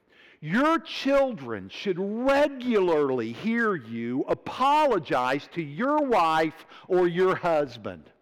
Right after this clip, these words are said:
If your children aren't hearing you regularly apologizing to your wife or to your husband,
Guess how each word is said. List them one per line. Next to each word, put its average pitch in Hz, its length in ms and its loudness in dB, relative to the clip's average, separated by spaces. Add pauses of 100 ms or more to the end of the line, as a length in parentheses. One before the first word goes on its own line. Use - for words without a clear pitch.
(420)
If 190 220 2
your 277 320 2
children 247 680 0
aren't 240 340 2
hearing 214 560 0
you 143 280 -4
regularly 185 1160 0
apologizing 151 1120 0
to - 160 -10
your 247 400 0
wife 180 400 2
or 165 100 -2
to - 160 -4
your 185 240 0
husband, 160 520 0